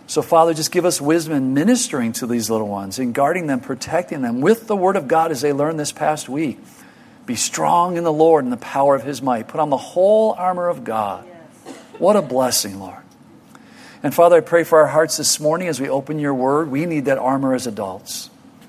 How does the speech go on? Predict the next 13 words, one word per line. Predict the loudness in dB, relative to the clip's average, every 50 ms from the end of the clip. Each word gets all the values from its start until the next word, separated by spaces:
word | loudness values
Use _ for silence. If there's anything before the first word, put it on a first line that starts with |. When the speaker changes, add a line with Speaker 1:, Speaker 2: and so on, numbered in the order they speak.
| -20 -20 -20 -20 -20 -20 -20 -16 -8
Speaker 1:
We | -4 -2 -2 0
need | 0 0 0 -2 -2
your | -2 -2 -2
word. | -2 -2 -2 -2 -4 -6 -8 -14 -18 -20 -20 -20 -20 -20 -20 -20 -20 -20 -20 -20 -20 -20 -20 -20 -20 -20 -20 -20 -20 -20 -20 -20 -10 -6
Even | -4 -4 -2 0
as | -2 -2 -2 -4
Jesus | -2 0 0 0 0 0 -2 -4 -6
quoted | -8 -10 -12 -8 0 4 4 6 6 4 2 0 -2 -2
the | -2 -2
word | -2 -2 0 2 4 4 4 4 2 0
of | -2 -4 -4 -4 -4 -2
God, | 0 2 4 4 4 2 0 -2 -8
word | -6 -4 0 2 4 4 6 6 4 4 2 -2 -6